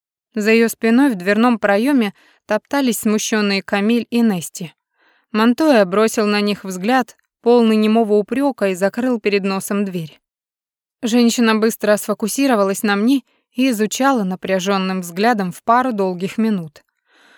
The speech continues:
Я, ощутив, что меня щупают и разбирают до самых печёнок, невольно выпрямилась, отвечая прямым и, может, даже немного наглым взглядом. Уголок рта у женщины дёрнулся в такой узнаваемой для меня улыбке.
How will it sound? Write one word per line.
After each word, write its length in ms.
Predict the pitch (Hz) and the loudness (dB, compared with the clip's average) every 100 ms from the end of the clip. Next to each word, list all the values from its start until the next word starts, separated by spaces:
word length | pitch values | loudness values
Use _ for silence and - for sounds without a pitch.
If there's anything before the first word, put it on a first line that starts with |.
| _ - | _ -4
Я, 280 | 214 269 254 | 0 2 0
ощутив, 520 | - 233 - 277 220 | -2 -6 -2 -4 -2
что 160 | - | -2
меня 340 | 214 220 233 214 | 0 2 2 0
щупают 640 | - - 294 - 180 170 | -4 -4 -4 -4 -6 -2
и 60 | 190 | -2
разбирают 560 | 196 185 220 233 202 | -2 0 4 4 4
до 120 | 180 196 | 2 0
самых 400 | 240 220 196 - | 0 0 -2 -8
печёнок, 680 | 151 - 294 262 185 - _ _ _ _ _ | -10 -4 0 0 -2 -10 _ _ _ _ _
невольно 520 | 233 226 220 233 208 202 | 0 2 4 2 2 0
выпрямилась, 720 | 269 269 196 185 175 175 190 | -2 0 -2 -2 -4 -8 -8
отвечая 500 | 196 202 - 202 190 | -6 -4 0 0 0
прямым 500 | 190 185 226 240 196 _ _ | -4 -2 0 0 -2 _ _
и, 80 | - | -4
может, 340 | 202 208 214 185 | 0 0 0 2
даже 240 | 208 202 | 2 2
немного 460 | 202 208 202 185 202 | 0 0 -2 -2 0
наглым 480 | 226 226 175 180 | 0 0 -2 -6
взглядом. 580 | 180 190 233 196 160 151 _ _ _ _ _ | -6 -2 -2 -2 -4 -12 _ _ _ _ _
Уголок 440 | 196 190 190 185 202 | -2 2 2 2 -4
рта 300 | 190 220 240 | 0 2 2
у 80 | 185 | 2
женщины 480 | 226 220 220 202 | 0 0 0 -2
дёрнулся 500 | 190 262 240 196 - | 0 0 0 -2 -6
в 60 | 190 | -6
такой 400 | 220 208 269 233 | -6 -4 -2 0
узнаваемой 600 | 208 220 220 269 208 196 | 2 2 2 2 2 -2
для 160 | 185 196 | -2 -2
меня 260 | 196 202 | 0 0
улыбке. 560 | 202 220 175 - - | 0 -2 -4 -10 -16